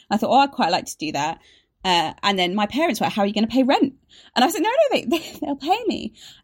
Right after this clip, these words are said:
Um, so I think if your first knowledge that charities pay staff at all is a headline article in a press which is talking about salaries of over a hundred and fifty K,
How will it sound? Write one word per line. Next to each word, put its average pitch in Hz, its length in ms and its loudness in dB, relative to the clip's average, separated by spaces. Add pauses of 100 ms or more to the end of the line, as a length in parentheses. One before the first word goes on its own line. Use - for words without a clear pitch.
Um, 214 400 2 (140)
so 240 460 0 (260)
I 247 80 2
think 277 320 -2
if 277 160 -4
your 269 100 -2
first 285 380 0
knowledge 208 500 -4
that - 140 -10
charities 175 560 -4
pay 160 220 -4
staff 156 460 -2 (520)
at - 160 -4
all 208 420 -2 (200)
is 220 140 2
a 185 60 4
headline 165 480 0
article 165 420 -4
in 156 80 -4
a 156 40 -6
press - 380 -6
which - 160 -14
is - 80 -12
talking - 320 -8
about - 220 -8
salaries - 540 -10
of 196 100 -12
over - 420 -8 (420)
a - 40 -10
hundred 196 380 -2
and 165 80 -4
fifty - 260 -8
K, 80 460 -6